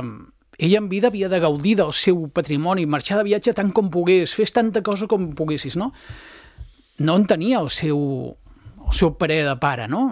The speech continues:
No era pare, tampoc, jo encara, eh? "Bueno,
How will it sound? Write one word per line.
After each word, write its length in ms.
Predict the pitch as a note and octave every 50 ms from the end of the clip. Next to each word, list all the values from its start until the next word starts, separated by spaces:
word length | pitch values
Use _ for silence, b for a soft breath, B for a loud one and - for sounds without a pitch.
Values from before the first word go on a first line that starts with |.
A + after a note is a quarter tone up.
| B2+ B2+
No 160 | C#3 D#3+ F#3+
era 140 | E3+ C3+ A2+
pare, 220 | - E3+ G#3 E3+ B2
tampoc, 320 | B2 B2 A2+ A#2 A2+ B2
jo 140 | B2 B2 A2+
encara, 300 | A#2 - A2 G#2 G#2+ A#2+ D#3+
eh? 120 | B3+ C#4+ - b b b b b b b b b b b b b _ _ _ _ -
"Bueno, 300 | B2 B2+ D3 D#3+ B2